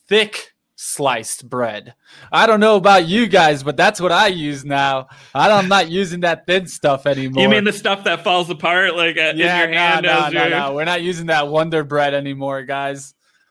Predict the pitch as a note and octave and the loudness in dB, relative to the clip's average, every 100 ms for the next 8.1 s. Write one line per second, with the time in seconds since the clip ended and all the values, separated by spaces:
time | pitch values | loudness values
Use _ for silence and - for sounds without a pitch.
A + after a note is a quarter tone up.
0 | - E3 E3+ E3 E3+ F3+ F#3 E3+ D3+ - | -6 -4 -2 -2 2 2 2 0 -4 -2
1 | G3+ G3+ - - D#3+ C#3+ - D3+ D3+ C3+ | 0 0 -4 0 2 2 2 0 0 2
2 | F#3 F#3 - F3 G3+ F3+ D#3 C#3+ - - | 2 2 2 4 6 4 0 -6 -12 -8
3 | C#3+ B2+ - C#3+ C#3+ C#3 C#3 _ _ _ | -6 -6 -8 -8 -8 -12 -16 _ _ _
4 | _ _ C#3+ C3+ C3 - C#3 C3+ C3+ C3+ | _ _ -12 -12 -14 -8 -6 -6 -10 -10
5 | C#3+ E3 - D3 D3 C#3 - C3 B2+ B2 | -6 -6 -6 -2 -2 -2 -6 -4 -4 -4
6 | - - _ - C#3 F#3 F#3 D3+ A#2+ - | -8 -20 _ -4 4 4 4 0 -4 -6
7 | _ _ _ _ _ - E3 E3+ C#3+ - | _ _ _ _ _ 0 4 4 0 -20